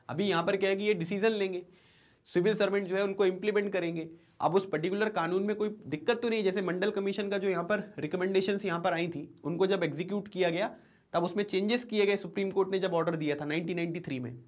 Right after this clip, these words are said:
है ना, तो सुप्रीम कोर्ट की बात यहाँ पर आ रही है। तो ये सब क्या है, ये इंस्टीट्यूशंस हैं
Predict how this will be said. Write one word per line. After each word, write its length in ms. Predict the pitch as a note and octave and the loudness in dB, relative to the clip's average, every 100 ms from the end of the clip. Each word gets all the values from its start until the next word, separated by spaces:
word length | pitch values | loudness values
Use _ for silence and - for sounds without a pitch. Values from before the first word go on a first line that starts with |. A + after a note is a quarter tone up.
| - | -4
है 60 | F3+ | -2
ना, 60 | |
तो 100 | A3+ | -2
सुप्रीम 360 | - D#3+ F#3+ F#3+ | -4 -4 -2 0
कोर्ट 240 | G3 F#3+ | 0 0
की 80 | G3 | 0
बात 220 | E3+ E3+ | 0 0
यहाँ 140 | D#3+ D3+ | 0 -2
पर 140 | D3 | 0
आ 60 | C3 | 0
रही 160 | A#2+ | -2
है। 100 | A2+ - - - _ | -6 -10 -18 -20 _
तो 60 | F#3+ | 0
ये 140 | G3 | 2
सब 200 | F#3+ G3+ | 2 0
क्या 120 | G3+ F#3+ | -2 -2
है, 140 | A3 | 0
ये 120 | A#3 | 0
इंस्टीट्यूशंस 600 | G3 F3+ D#3+ F3+ G#3+ G#3 | 0 -2 -6 -2 0 0
हैं 180 | A3+ D#4 | -2 -4